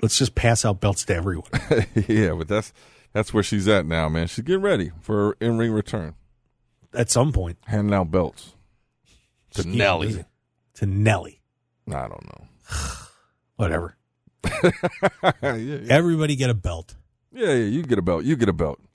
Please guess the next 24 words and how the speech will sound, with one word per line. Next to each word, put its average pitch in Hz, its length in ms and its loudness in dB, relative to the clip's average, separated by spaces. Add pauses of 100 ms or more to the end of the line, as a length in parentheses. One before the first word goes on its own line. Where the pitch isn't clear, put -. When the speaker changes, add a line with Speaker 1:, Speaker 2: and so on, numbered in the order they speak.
(500)
Speaker 1:
We 202 140 6
should 262 180 0
get 120 180 -2
belts - 380 -2 (840)
'cause 143 140 -2
we're 175 180 2
awesome. 233 320 0 (2750)
Speaker 2:
We 156 520 0
or 104 140 4
me? 98 320 0 (760)
Speaker 1:
We. 226 520 0 (140)
Speaker 2:
Uh, 78 360 -12 (1200)
I - 100 -10
guess. 82 420 -10 (520)
Speaker 1:
<laughs> - 100 -10 (1120)
What, 226 220 6 (300)
would 262 160 4
you, 403 200 2 (340)
what 480 140 8
is 494 140 -2
your 440 80 0
problem? 254 480 0
Why 175 140 2
can't, 269 280 -2